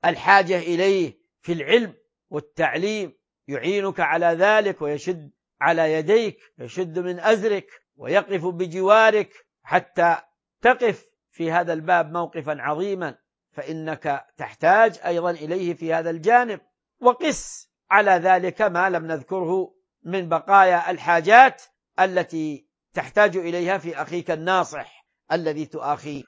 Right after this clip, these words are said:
واعلموا وفقني الله وإياكم أن المرء ينسب إلى من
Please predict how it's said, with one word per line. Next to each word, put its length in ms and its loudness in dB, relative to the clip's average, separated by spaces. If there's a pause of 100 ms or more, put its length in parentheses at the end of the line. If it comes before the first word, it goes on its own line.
(140)
واعلموا 600 2
وفقني 500 -4
الله 300 0
وإياكم 760 0 (420)
أن 360 -2 (480)
المرء 440 2 (400)
ينسب 760 -4 (280)
إلى 500 0
من 320 -6